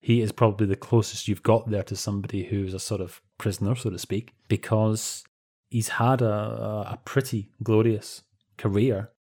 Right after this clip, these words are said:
and now finds himself sort of reduced to this set of circumstances. And he's also, in a strange way, he's also quite often the most sensible voice in the room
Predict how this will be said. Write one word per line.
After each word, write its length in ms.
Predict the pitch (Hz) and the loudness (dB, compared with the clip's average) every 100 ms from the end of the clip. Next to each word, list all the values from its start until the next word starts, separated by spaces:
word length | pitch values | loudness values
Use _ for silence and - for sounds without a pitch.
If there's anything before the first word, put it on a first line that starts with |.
| _ - | _ -2
and 500 | 110 104 101 101 101 - - - - | 2 2 2 0 -2 -8 -10 -14 -8
now 320 | 127 104 104 104 | -2 2 2 2
finds 280 | - 107 98 | 0 -2 -2
himself 320 | 98 110 98 | -6 -6 -6
sort 140 | 98 | -6
of 100 | 98 | -6
reduced 460 | 98 95 101 - - _ - | -6 -4 -6 -8 -20 _ -10
to 100 | 107 | -6
this 320 | 92 98 - _ _ | -6 -6 -14 _ _
set 160 | - 107 | -10 -8
of 60 | |
circumstances. 720 | - 110 117 107 98 90 117 - _ - | -4 -4 -2 -4 -4 -6 -10 -18 _ 0
And 120 | 143 | 6
he's 140 | 151 160 | 8 8
also, 380 | 208 - 190 | 6 6 4
in 180 | 170 135 | 4 4
a 140 | 131 120 | 4 2
strange 440 | - 143 135 123 | 4 4 4 4
way, 380 | 123 123 123 123 _ _ | 4 6 4 0 _ _
he's 280 | 131 123 | 2 4
also 360 | 135 147 - 143 | 6 4 2 -2
quite 360 | 127 - 131 127 | -2 2 2 4
often 640 | 127 123 123 123 113 113 - _ _ - | 4 2 2 2 2 2 -2 _ _ -14
the 400 | 110 113 110 113 | 2 4 4 2
most 520 | 120 113 113 - - - _ | 2 4 4 2 -12 -16 _
sensible 680 | - - 120 127 123 117 113 | -6 2 4 4 4 0 0
voice 420 | 104 117 113 113 | 0 4 4 4
in 60 | 113 | 0
the 80 | 107 | 0
room 320 | 120 101 95 | 2 0 -4